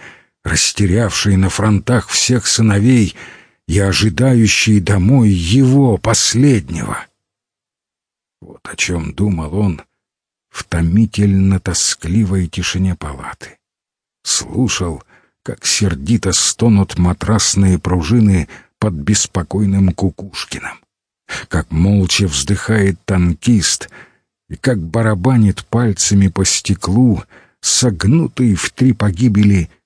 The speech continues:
Степан Иванович, проводящий все дни у окна. Ампутация. Нет,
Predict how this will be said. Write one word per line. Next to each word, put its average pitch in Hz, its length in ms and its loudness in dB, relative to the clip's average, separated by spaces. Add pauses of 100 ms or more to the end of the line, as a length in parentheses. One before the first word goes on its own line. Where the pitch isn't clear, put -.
(140)
Степан 104 560 0
Иванович, 95 800 0 (220)
проводящий 92 800 -2
все - 340 -2
дни - 260 -6
у - 140 -8
окна. - 480 -6 (1900)
Ампутация. - 1200 -10 (920)
Нет, 73 1120 -10